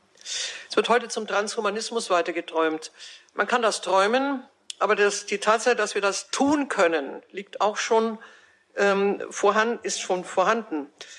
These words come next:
Was wir den lebendigen Leib nennen, kann ja tatsächlich zum sachlichen Körper erstmal auch nochmal degradiert werden.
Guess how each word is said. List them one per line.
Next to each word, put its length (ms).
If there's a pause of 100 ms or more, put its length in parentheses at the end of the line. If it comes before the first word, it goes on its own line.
(760)
Was 200
wir 60
den 140
lebendigen 480
Leib 340
nennen, 420
kann 220
ja 160
tatsächlich 480
zum 180
sachlichen 540
Körper 520
erstmal 500
auch 260
nochmal 340
degradiert 600
werden. 360